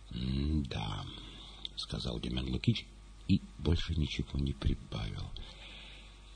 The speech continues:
Тут я вышел из оцепенения, взялся за пульс.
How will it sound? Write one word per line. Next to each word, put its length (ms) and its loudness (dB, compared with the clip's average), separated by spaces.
Тут 200 12
я 280 12
вышел 320 10
из 100 4
оцепенения, 680 12
взялся 460 10
за 140 10
пульс. 640 12